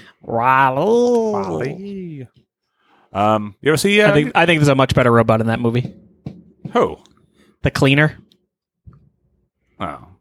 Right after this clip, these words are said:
Speaker 2: yeah.
Speaker 1: The little cleaning, the cleaning robot. I think he's so fucking cute. Just
Speaker 2: He is.
Speaker 1: fucking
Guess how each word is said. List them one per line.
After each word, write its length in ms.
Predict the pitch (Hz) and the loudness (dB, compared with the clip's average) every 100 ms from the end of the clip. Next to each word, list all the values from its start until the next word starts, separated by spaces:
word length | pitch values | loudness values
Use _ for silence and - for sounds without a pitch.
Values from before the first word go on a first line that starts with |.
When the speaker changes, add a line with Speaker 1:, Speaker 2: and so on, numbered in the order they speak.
| - | -8
Speaker 2:
yeah. 280 | 104 101 98 | -4 -2 -2
Speaker 1:
The 60 | |
little 180 | 135 117 | -4 -4
cleaning, 460 | - 135 139 139 165 | -2 2 2 0 -6
the 100 | 139 | -4
cleaning 300 | 147 143 139 | -2 0 2
robot. 320 | 143 147 147 | 2 4 2
I 100 | 139 | 2
think 120 | 135 | 0
he's 140 | 127 123 | 0 -2
so 100 | 139 | -2
fucking 420 | - 147 - 127 | -2 -4 -6 -10
cute. 280 | - 120 - _ | -4 -4 -4 _
Just 160 | - 117 | -6 -2
Speaker 2:
He 40 | |
is. 40 | 117 | -2
Speaker 1:
fucking 400 | 131 123 123 | -2 -6 -8